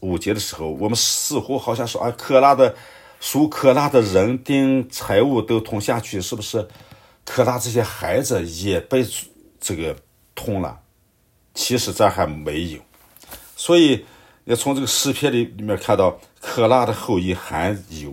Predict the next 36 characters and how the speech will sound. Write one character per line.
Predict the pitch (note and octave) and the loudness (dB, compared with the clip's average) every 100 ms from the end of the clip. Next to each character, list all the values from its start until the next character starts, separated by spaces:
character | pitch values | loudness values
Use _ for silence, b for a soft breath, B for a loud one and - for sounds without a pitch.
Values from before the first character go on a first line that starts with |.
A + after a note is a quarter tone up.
| - | -10
也 | G#2 | -8
就 | G2+ C#3 | -8 -8
是 | A2 | -4
说， | B2+ A2 b b b b b - | -4 -4 b b b b b -4
也 | C3+ | -2
就 | D3+ | -2
是 | B2 | -4
说， | B2+ | -6
可 | B2 - C3+ | -6 -4 0
拉 | B2+ C#3+ | 0 0
这 | C3 | -4
些 | A#2 G#2+ | -4 -6
孩 | - F#2 | -4 -4
子 | G#2+ F2+ D#2 _ _ _ _ _ _ _ - | -4 -6 -10 _ _ _ _ _ _ _ -10
没 | D#2 G#2+ | -2 0
有 | E2 | 0
完 | D#2 F2+ | 0 -4
全 | G2+ - | -4 -10
被 | - D#2 | -12 -14
吞 | - - | -16 -18
掉。 | A2 - _ _ _ _ _ _ - | -20 -20 _ _ _ _ _ _ -6
这 | A3 | -2
里 | G3+ | 0
面 | D#3 | 0
就 | B2+ A2+ | 0 -2
可 | A#2 | -4
以 | A#2+ | -4
看 | - A#2+ | -4 -6
出 | G2+ | -4
神 | - G#2+ | -4 -4
的 | A#2 | -6
公 | - E2+ | -6 -6
义 | G2 | -8
和 | - | -10
怜 | C2+ C#2 | -12 -12
悯， | E2 | -14